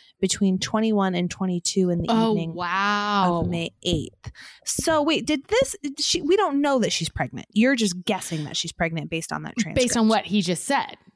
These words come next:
Speaker 2: right? If you want
Speaker 1: Yeah.
Speaker 2: it, you c-, I mean, I don't,
Speaker 1: But
Speaker 2: he
Speaker 1: that
Speaker 2: doesn't
Speaker 1: would have
Speaker 2: want
Speaker 1: been
Speaker 2: it.
Speaker 1: in the
Speaker 2: They're
Speaker 1: coroner's
Speaker 2: young.
Speaker 1: report, right?
Speaker 2: Uh, well,
Speaker 1: You would
Speaker 2: we'll see.
Speaker 1: think.
Speaker 2: Let's see.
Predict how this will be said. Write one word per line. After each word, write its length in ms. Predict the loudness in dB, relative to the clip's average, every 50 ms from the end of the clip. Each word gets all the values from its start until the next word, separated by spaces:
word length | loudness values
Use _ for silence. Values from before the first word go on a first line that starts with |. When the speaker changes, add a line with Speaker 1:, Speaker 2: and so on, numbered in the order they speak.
| _ _ -4
Speaker 2:
right? 400 | -2 0 2 2 2 2 0 -2 -8 -16 _ _ _
If 240 | -4 -4 -2 0 2
you 160 | 2 4 4
want 460 | 4 4 4 6 6 4 4 2 2
Speaker 1:
Yeah. 60 | 2 2
Speaker 2:
it, 120 | 2 2
you 140 | 2 0 -2
c-, 80 | -2 -2 -2
I 180 | 0 0 2 2
mean, 380 | 2 2 2 2 2 0 -2 -4 _ -2
I 140 | 0 0
don't, 160 | 0 0 -2 -2 -2
Speaker 1:
But 100 | -2 -2 0
Speaker 2:
he 80 | 2
Speaker 1:
that 100 | 2 2 2 2
Speaker 2:
doesn't 60 | 4
Speaker 1:
would 60 | 4 4
have 60 | 4
Speaker 2:
want 100 | 4 4
Speaker 1:
been 100 | 2 2
Speaker 2:
it. 40 | 2
Speaker 1:
in 40 | 2
the 60 | 2
Speaker 2:
They're 180 | 2 2 2 4
Speaker 1:
coroner's 460 | 4 4 4 4 4 2 2 0 0
Speaker 2:
young. 80 | -2
Speaker 1:
report, 460 | -2 -2 -4 -6 -4 -2 -2 -4 -4 -6 -10
right? 340 | -6 -2 0 2 2 2 0 -4 -6
Speaker 2:
Uh, 140 | -4 -2 -2 0 0
well, 280 | 0 2 2 2 2
Speaker 1:
You 40 | 4
would 80 | 4 4
Speaker 2:
we'll 120 | 4 4
see. 100 | 2 4
Speaker 1:
think. 160 | 4 4 4
Speaker 2:
Let's 260 | 2 2 0 0 -2 0
see. 380 | 0 2 2 2 0 -4 -8